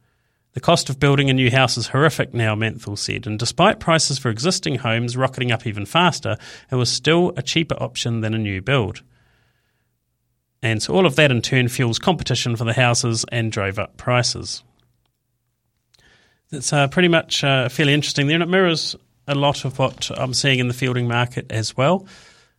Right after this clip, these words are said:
that, uh, not a lot of properties to choose from, and so therefore if you can get into a multi-offer situation, then you really tend to get a premium price.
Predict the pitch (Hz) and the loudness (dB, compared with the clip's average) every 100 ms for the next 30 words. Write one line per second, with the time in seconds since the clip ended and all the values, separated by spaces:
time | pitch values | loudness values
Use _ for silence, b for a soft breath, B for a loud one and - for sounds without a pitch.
0 | - 127 123 123 - 117 117 117 113 143 | -2 0 0 -2 -4 0 0 0 -2 -2
1 | 180 170 156 151 139 139 131 - - 131 | 2 2 2 2 2 2 0 -2 -4 -2
2 | 120 - 143 180 190 - _ _ _ 123 | -2 2 2 2 -2 -10 _ _ _ -4
3 | 120 - 123 117 127 127 - 123 120 120 | -2 -2 -2 0 0 0 -2 0 2 2
4 | 120 B B - 127 127 117 113 117 123 | 0 B B -10 -6 -2 0 0 0 4
5 | 147 131 120 120 120 - - 131 135 143 | 4 4 2 2 -2 -4 -6 0 2 2
6 | - 143 135 B B - 113 113 123 117 | 0 -2 -2 B B -2 0 2 2 0
7 | - 123 117 110 - 110 - - 107 101 | -2 -2 -2 -4 -4 -6 -4 -6 -6 -8
8 | - 120 101 92 95 - 147 123 90 - | -6 -4 -4 -8 -10 -4 -2 -2 -4 -10
9 | - | -12